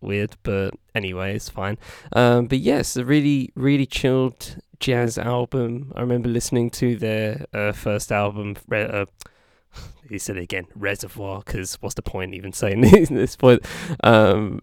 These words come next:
yeah, but their first album in twenty nineteen was really good, really enjoyed that. Um,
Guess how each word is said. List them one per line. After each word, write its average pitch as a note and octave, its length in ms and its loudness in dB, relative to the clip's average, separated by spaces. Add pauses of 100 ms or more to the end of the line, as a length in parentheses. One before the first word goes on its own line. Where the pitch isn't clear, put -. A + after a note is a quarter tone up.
yeah, G#2+ 240 2
but G#2+ 240 0
their B2 140 2
first B2+ 260 4
album G#2+ 200 0
in G#2 240 0
twenty G#2 260 0
nineteen G2+ 400 -2
was - 160 -6
really G2+ 320 -4
good, A#2+ 520 4 (120)
really G#2+ 160 -2
enjoyed A2 420 0
that. A2+ 380 -2 (420)
Um, G#2+ 480 -4